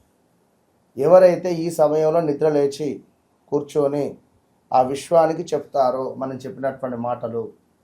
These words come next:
ఎవరైతే మనం చెప్పినటువంటి సమయానికి నిద్ర లేచి నార్త్ డైరెక్షన్లో కూర్చోవాలి, గుర్తుంచుకోండి.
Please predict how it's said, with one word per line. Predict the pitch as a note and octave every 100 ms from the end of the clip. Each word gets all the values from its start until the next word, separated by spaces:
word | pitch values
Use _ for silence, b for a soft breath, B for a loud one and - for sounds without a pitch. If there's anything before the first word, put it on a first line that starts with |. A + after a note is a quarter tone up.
| _ _ _ _ _ _ _
ఎవరైతే | A#2+ D3+ G3+ G3+ E3+ - E3+ D3 - _ _ _ _ _ _ _ -
మనం | C3+ D#3 E3+
చెప్పినటువంటి | D3+ D#3 D#3 D3+ D3+ D3
సమయానికి | C#3+ C3+ C#3+ C#3+ D3
నిద్ర | C3+ B2+
లేచి | C#3+ C#3 C3+ D#3+
నార్త్ | B2+ B2+ D3 F3 F3+ - - G#3
డైరెక్షన్లో | D#3+ D#3+ D#3 D#3+ D3+ D3+
కూర్చోవాలి, | C#3+ C#3+ C3+ B2 G2 - B2+
గుర్తుంచుకోండి. | B2 C#3 A#2+ - G#2+